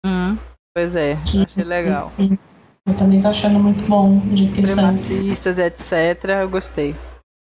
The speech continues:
Speaker 2: É, não importa o que você tá fazendo, é, se você tá sendo supremacista na tua ideia, talvez você esteja errando em algum ponto, principalmente quando você estiver matando pessoas.
Speaker 1: Uhum,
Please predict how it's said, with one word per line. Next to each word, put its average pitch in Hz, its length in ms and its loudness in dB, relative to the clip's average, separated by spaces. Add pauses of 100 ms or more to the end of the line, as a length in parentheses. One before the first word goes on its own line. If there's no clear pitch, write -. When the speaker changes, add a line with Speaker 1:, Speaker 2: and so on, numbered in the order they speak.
(380)
Speaker 2:
É, 202 360 2 (360)
não 240 140 4
importa 254 480 0
o 330 60 0
que 330 100 -4
você 302 300 -2
tá 294 140 -2
fazendo, 233 840 -2
é, 214 160 2
se 220 220 0
você 233 420 0
tá 262 200 0
sendo 226 1200 0
supremacista 226 880 0
na 214 120 2
tua 220 140 -2
ideia, 208 400 2
talvez 214 360 0
você 233 400 -2 (480)
esteja 226 220 0
errando 233 240 2
em - 20 2
algum 226 300 0
ponto, 208 320 0
principalmente 269 480 0
quando 269 120 -2
você 269 60 -2
estiver 247 200 0
matando 254 340 -2
pessoas. 196 640 -2 (220)
Speaker 1:
Uhum, 208 440 0